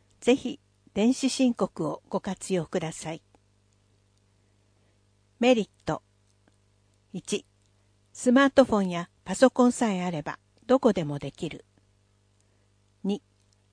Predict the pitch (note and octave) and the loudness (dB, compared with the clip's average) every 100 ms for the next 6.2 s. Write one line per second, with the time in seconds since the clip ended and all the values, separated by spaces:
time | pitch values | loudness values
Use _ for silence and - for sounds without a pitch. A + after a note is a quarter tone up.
0 | _ - A#3+ C#4+ C#4 C4+ A3 G3 G#3+ G#3 | _ -2 4 6 6 6 2 0 0 0
1 | G3+ G3 _ G3 A3 B3 A#3 - - G#3+ | -2 -6 _ 2 4 4 2 -2 -4 -2
2 | - G3+ G3 A3+ F3+ D3+ D#3 - D#3+ D3+ | -2 -6 -4 -4 -4 -6 -8 -10 -10 -12
3 | _ _ _ _ _ _ _ _ _ _ | _ _ _ _ _ _ _ _ _ _
4 | _ _ - G#3 G3 - _ _ _ _ | _ _ -8 -4 -4 -8 _ _ _ _
5 | _ _ _ - G#3 A#3 C4 A3 G3 F3+ | _ _ _ -6 -2 2 2 2 -2 -6
6 | F3+ | -8